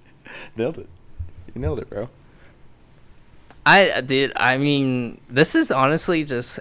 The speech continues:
Speaker 2: helping us, uh, get sponsorships.
Speaker 1: Yeah.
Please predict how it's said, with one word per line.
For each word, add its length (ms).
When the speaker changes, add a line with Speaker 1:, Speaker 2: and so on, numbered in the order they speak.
Speaker 2:
helping 560
us, 420
uh, 480
get 200
sponsorships. 800
Speaker 1:
Yeah. 120